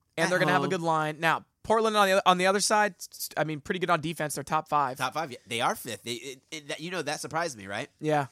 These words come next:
Speaker 1: Uh, both teams are in the top ten in point differential. Uh, you mentioned Damian Lillard. He's playing at a high level, twenty-six point seven points per game.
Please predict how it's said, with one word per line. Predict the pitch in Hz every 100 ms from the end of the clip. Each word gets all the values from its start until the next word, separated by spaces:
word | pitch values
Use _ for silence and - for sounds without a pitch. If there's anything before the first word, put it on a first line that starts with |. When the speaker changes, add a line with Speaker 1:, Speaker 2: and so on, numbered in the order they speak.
| -
Speaker 1:
Uh, | 151 156 151
both | 196 247
teams | - 240 269 233
are | 202
in |
the | 180
top | - 185
ten | - 202 214
in |
point | 151 170
differential. | 165 151 160 160 175 170 185
Uh, | 135 147 147 143 143
you | 156
mentioned | 165 175 170
Damian | 170 175 165
Lillard. | 160 202 170
He's | 202
playing | - 151
at | 135
a | 139
high | 143 170
level, | 156 180 226 127
twenty-six | - 156 156 170
point | 160
seven | 156 160
points | 147 160
per | -
game. | 147 175 160